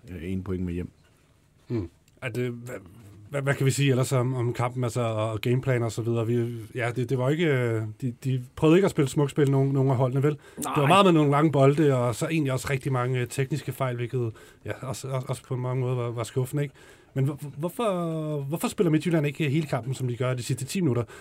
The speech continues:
Speaker 2: hvor Sisto og Max Meyer kommer ind og får virkelig sat noget skik på det, som, som jeg så det i hvert fald, hvor de får spillet hurtigt, får spillet ned på jorden, de laver nogle gode kombinationer og kommer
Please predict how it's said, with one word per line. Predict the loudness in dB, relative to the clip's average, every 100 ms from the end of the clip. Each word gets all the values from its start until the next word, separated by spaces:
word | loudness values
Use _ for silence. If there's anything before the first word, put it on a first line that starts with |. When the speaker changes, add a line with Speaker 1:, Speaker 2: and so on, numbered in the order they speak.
| -12
Speaker 2:
hvor | -8
Sisto | -4 -4 0 0 0
og | -2
Max | -4 -4
Meyer | -4 -2
kommer | -2 -2
ind | -2 -2
og | -4 -4 -6 -18 -8
får | 0
virkelig | 0 0
sat | -2 -2
noget | -4
skik | -2 -2
på | 2 2
det, | 2
som, | -2
som | -2
jeg | -2
så | 0 0
det | 0
i |
hvert | -2 -6
fald, | -6 -6
hvor | -6 -6
de | -6
får | -6
spillet | -6 -4 -4
hurtigt, | -2 -2 -2 -6 -20 -14
får | -6
spillet | -2 0
ned | 0
på | 0
jorden, | 0 0 -2 -4
de | -4 -4 -4 -6
laver | -6 -4
nogle | -2
gode | -2 -2
kombinationer | -4 -4 -4 -4 -6
og | -6
kommer | -6 -6